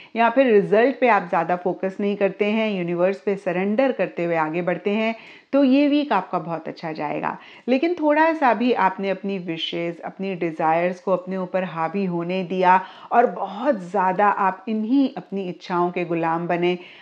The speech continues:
यहाँ पे देखिए सबके लिए डिफरेंट इच्छा होगी। कुछ के लिए किसी लव्ड वन से बात करने की इच्छा हो सकती है, कुछ के लिए किसी चीज़ के लिए अगर आप एफर्ट कर रहे हैं तो उसका एक पॉजिटिव आउटकम इच्छा हो सकती है।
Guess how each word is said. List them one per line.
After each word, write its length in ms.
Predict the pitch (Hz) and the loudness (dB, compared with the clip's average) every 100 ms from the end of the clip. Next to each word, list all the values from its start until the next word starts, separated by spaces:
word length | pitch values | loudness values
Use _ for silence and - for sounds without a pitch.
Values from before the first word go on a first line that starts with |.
| - | -4
यहाँ 180 | 233 247 | 2 2
पे 100 | 247 | 2
देखिए 480 | 277 294 320 330 330 311 - | 0 0 0 0 -2 -6 -4
सबके 340 | 262 254 285 | -2 0 0
लिए 120 | 269 | 2
डिफरेंट 380 | 202 180 165 156 | 2 0 -6 -8
इच्छा 240 | 151 - 165 | -8 -12 -10
होगी। 340 | 156 156 160 - - _ | -10 -10 -12 -12 -20 _
कुछ 180 | 262 - | -4 0
के 160 | 294 | 2
लिए 420 | 285 269 269 269 269 - | 4 4 2 2 -2 -4
किसी 260 | - 208 214 | -8 -4 -2
लव्ड 340 | 180 151 156 | 0 0 0
वन 140 | 170 175 | -2 -2
से 140 | 180 | -2
बात 260 | 165 160 165 | -2 -2 -2
करने 300 | 190 180 190 | -4 -2 -4
की 140 | 185 | -4
इच्छा 260 | 180 - 185 | -8 -8 -6
हो 120 | 170 | -6
सकती 360 | 165 160 - 180 | -6 -12 -6 -2
है, 200 | 175 175 - - - | -2 -2 -8 -8 -2
कुछ 160 | 233 | -2
के 160 | - 262 | 0 2
लिए 200 | 262 254 | 2 0
किसी 260 | 233 202 202 | -2 -6 -8
चीज़ 340 | - 185 175 | -6 -8 -6
के 100 | - | -4
लिए 140 | 175 170 | -2 -2
अगर 140 | 170 | -2
आप 180 | 160 160 | -2 -4
एफर्ट 340 | 160 185 180 | -4 -4 -4
कर 180 | - 165 | -4 -4
रहे 140 | 170 | 0
हैं 160 | 175 175 | -2 -2
तो 140 | 160 | -4
उसका 280 | 170 175 - | -8 -8 -6
एक 200 | 185 175 - | -6 -6 -4
पॉजिटिव 520 | 156 156 170 185 185 | -4 -4 -4 -4 -4
आउटकम 400 | 160 170 - 202 | -4 -4 -2 -2
इच्छा 240 | 180 - 190 | -2 -2 -2
हो 120 | 185 | -2
सकती 320 | 185 185 196 | -6 -2 2
है। 160 | 196 | 2